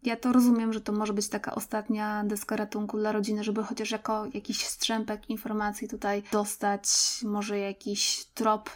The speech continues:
dzięki temu będą mogli odkryć nowy. I tak u tego jasnowidza ze Starego Sącza dowiadują się, że kobieta wraz z synami została porwana w Krakowie na plantach i teraz jest w bardzo ciężkim stanie,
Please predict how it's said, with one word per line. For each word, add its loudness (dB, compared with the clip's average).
dzięki -4
temu -4
będą -2
mogli -2
odkryć -2
nowy. -4
I 6
tak 2
u -4
tego 0
jasnowidza 2
ze -2
Starego -2
Sącza 4
dowiadują 10
się, 2
że 2
kobieta 2
wraz 6
z -2
synami 2
została 2
porwana 8
w -12
Krakowie -2
na 0
plantach 0
i 8
teraz 8
jest -2
w 0
bardzo 8
ciężkim -2
stanie, 0